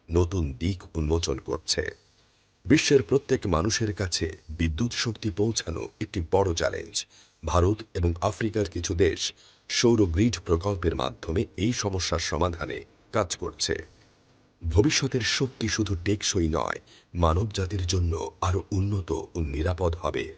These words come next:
আশা করা যায়। আমাদের প্রয়োজন বিজ্ঞান এবং প্রযুক্তির সঠিক ব্যবহার, যা পরিবেশ রক্ষা এবং মানব উন্নয়নের মধ্যে সমন্বয় ঘটাবে।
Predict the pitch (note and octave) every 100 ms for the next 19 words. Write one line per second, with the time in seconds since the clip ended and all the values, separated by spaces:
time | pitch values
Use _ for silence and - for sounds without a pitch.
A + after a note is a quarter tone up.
0 | - F2 E2 E2 B1+ B1+ B1+ G1+ - _
1 | - _ _ - G2 A#2+ B2 B2 G2+ G#2+
2 | F#2 B1 - - - _ - D#2 G#2+ G2
3 | A2+ A2+ F2 F#2 E2+ F#2 E2+ A#2 - G#2
4 | - B2+ - F2+ E2+ F#2+ F2 - - -
5 | - - _ E2+ E2+ E2 D#2+ D#2 F2 -
6 | F2 E2+ - F2+ F2+ - - _ G2 G2
7 | D#2 D2+ E2+ G#2+ - F#2 F#2 G2 A2+ A2
8 | G2+ G2+ E2 - G#2+ - - G2+ G#2 E2
9 | C2+ - D#2 - - -